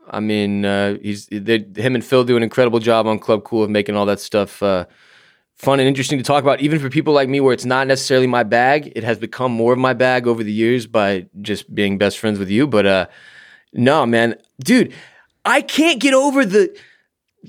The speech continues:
sorry, last thought. I can't get over the <laughs> fucking Jordan starting with swag and, like, the right idea, at least sort of fashion wise, and then hitting the point where he was like, "Nope,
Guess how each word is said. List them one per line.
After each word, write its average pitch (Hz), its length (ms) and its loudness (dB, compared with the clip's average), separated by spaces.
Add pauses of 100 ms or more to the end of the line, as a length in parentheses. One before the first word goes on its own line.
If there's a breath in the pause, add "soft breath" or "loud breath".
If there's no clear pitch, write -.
sorry, 165 380 0
last 175 300 0
thought. 143 180 0
I 175 100 -2
can't 240 280 -2
get 254 120 0
over 247 220 2
the 185 180 0
<laughs> - 0 -
fucking 208 420 -2 (280 soft breath)
Jordan 214 460 0
starting 240 680 0
with 175 120 2
swag 185 720 0 (360 soft breath)
and, 175 160 0
like, 165 280 -2
the 147 120 -2
right 190 400 0
idea, 175 600 0
at 170 140 0
least 190 260 -4
sort 285 280 2
of 143 120 0
fashion 139 440 -2
wise, 160 340 0
and 175 180 -2
then 214 120 2
hitting 269 320 0
the 233 80 2
point 233 280 0
where 233 80 2
he 240 60 2
was 214 160 -4
like, 202 220 0
"Nope, 117 380 0